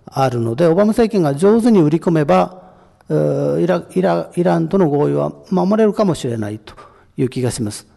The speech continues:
で、もちろんアメリカの、あの、ユダヤロビーの動きみたいに、もちろんエイパックは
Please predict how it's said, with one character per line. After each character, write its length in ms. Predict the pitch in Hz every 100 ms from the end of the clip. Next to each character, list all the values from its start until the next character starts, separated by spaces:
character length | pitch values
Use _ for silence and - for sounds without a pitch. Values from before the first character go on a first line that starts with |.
| -
で、 60 |
も 100 | 180
ち 100 | 180
ろ 140 | 233 208
ん 160 | 160 - - -
ア 80 | 170
メ 120 | 175
リ 80 | 175
カ 100 | 185
の、 280 | 180 175 - - -
あ 100 | 156
の、 460 | 156 156 151 156 160 - - - - - -
ユ 180 | - 165
ダ 120 | 156
ヤ 100 | 165
ロ 120 | 165 160
ビ 100 | 151
ー 20 |
の 100 | 139
動 100 | 143
き 120 | 156
み 80 | 143
た 80 | 127
い 20 |
に、 60 |
も 80 | 139
ち 100 | 165
ろ 80 | 262
ん 140 | 160 -
エ 120 | 202
イ 60 | 220
パ 100 | 151
ッ 40 |
ク 160 | - 160
は 440 | 220 196 135 -